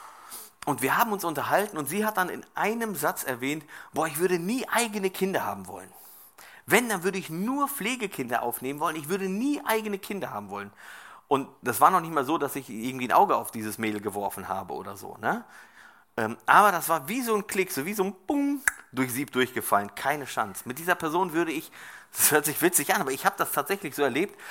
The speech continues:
mit dieser Person würde ich keine Beziehung anfangen wollen, weil das ein Punkt war, der für mich doch relativ wichtig war. Und so kann es für euch sein, dass es vielleicht Dinge gibt, die für euch wichtig sind.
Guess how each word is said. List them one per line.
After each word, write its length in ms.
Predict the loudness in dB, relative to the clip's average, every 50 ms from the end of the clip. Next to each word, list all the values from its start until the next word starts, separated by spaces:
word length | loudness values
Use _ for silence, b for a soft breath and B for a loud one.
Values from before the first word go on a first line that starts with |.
| B B B B
mit 220 | -4 -2 -2 -2 0
dieser 180 | -2 -2 -2
Person 360 | -2 -2 -4 -4 -2 -4 -2 -2
würde 140 | -4 -4 -4
ich 120 | -6 -6
keine 200 | -6 -6 -6 -6
Beziehung 380 | -6 -6 -6 -6 -6 -6 -6 -8
anfangen 380 | -10 -12 -16 -16 -16 -16 -14
wollen, 180 | -14 -14 -10 -4
weil 100 | -2 0
das 140 | 0 0 -2
ein 80 | -8
Punkt 280 | -2 -2 -2 -2 0 0
war, 100 | 0 2
der 120 | 2 0
für 140 | -2 -2 -4
mich 240 | -2 -2 -4 -4 -2
doch 240 | -2 -2 -2 -2 -6
relativ 400 | -8 -4 -4 -6 -6 -8 -16 -16
wichtig 320 | -16 -16 -18 -20 -20 -18
war. 180 | -18 -18 -18 -20 _ _ _ _ _ B B B B B B B B
Und 80 | -6 -2
so 100 | -2 -2
kann 220 | 2 2 0 0
es 100 | 0 -4
für 160 | -4 -4 0
euch 220 | 2 0 0 0 -2
sein, 440 | 0 0 0 0 -2 -4 -8 -10 -12 B B B B B B B B B B B B B B B B B B _ _ _ -20 _
dass 320 | -6 6 6 6 6 6
es 100 | 0 0
vielleicht 320 | 0 0 0 -2 -2 0 0
Dinge 200 | 0 0 0 -2
gibt, 200 | -6 -8 -6 -8
die 80 | -10
für 160 | -6 -2 0
euch 180 | 0 0 0 -2
wichtig 360 | -4 -4 -4 -4 -8 -8 -6
sind. 240 | -8 -8 -8 -12 -16